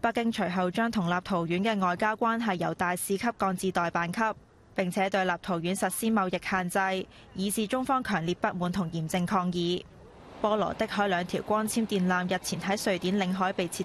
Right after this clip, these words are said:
斷，其中一條電纜位於瑞典同立陶宛之間。根據追蹤網站，當時中國商船伊鵬三號正喺附近航行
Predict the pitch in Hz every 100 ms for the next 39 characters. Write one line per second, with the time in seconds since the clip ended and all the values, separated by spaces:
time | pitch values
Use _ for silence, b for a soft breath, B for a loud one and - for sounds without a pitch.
0 | - 175 165 180 - - - - - -
1 | 180 208 220 240 226 175 190 185 190 185
2 | 190 190 240 - 202 180 202 226 175 170
3 | - 170 165 185 - 226 240 226 226 220
4 | - B B - - 226 220 196 190 220
5 | 226 226 214 180 185 196 185 180 B B
6 | - 247 269 208 - 233 233 196 254 240
7 | 226 175 196 233 208 180 233 233 233 190
8 | 196 196 208 - 185 180 185 170 170 170
9 | 165